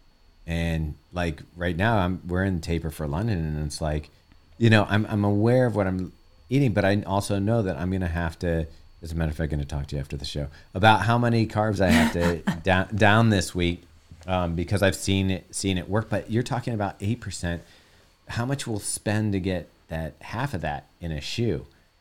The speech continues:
Speaker 1: That if you just get a bag of bagels, eh,
Speaker 2: <laughs>
Speaker 1: or eat some pasta, you know, the week leading up to it, or just make sure that you're doubling down on some of these simple carbs, that we can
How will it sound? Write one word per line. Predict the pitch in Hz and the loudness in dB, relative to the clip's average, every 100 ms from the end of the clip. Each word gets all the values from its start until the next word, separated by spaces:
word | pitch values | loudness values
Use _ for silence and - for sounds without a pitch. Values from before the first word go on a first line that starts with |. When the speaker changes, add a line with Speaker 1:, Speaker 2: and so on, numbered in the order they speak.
| _ _ - | _ _ -6
Speaker 1:
That | 98 - | -4 -2
if | 95 92 | -4 -4
you | |
just | 95 101 - | -2 -4 -2
get | 107 | -2
a | 90 | 0
bag | 92 95 92 | 0 0 0
of | 80 | 0
bagels, | 101 98 85 80 - - - - 82 | 2 2 -2 -6 -10 -18 -20 -10 -4
eh, | 85 269 | 0 2
Speaker 2:
<laughs> | 285 | 2
Speaker 1:
or | 85 80 82 - | 0 0 -4 -6
eat | 107 107 | -4 -4
some | - 85 | -4 -4
pasta, | 95 98 101 - - 87 85 80 - _ | -4 -2 -2 -4 -4 -2 -2 -4 -10 _
you | 90 | -6
know, | 85 82 | -4 -4
the | 85 85 | -4 -4
week | 82 98 98 | 0 -2 0
leading | 98 98 90 87 | 0 0 0 -4
up | 82 - | -6 -6
to | 87 | -4
it, | 85 80 | -2 -2
or | 78 | -4
just | 76 82 | -4 -4
make | 87 87 - | -4 -4 -4
sure | 95 90 | -4 -4
that | 87 | -4
you're | 78 82 80 - - - _ | -4 -4 -4 -8 -20 -20 _
doubling | - 95 98 90 | -2 0 0 -2
down | 85 87 | -4 -4
on | 92 82 | -4 -6
some | 85 | -6
of | 82 | -6
these | 80 73 | -6 -6
simple | 90 73 - | -6 -8 -6
carbs, | 92 95 85 - - _ _ - | -2 0 -2 -6 -20 _ _ -4
that | 90 87 87 _ - | 0 0 -4 _ -8
we | 95 85 | -6 -4
can | 87 85 82 76 | -2 -2 -2 -4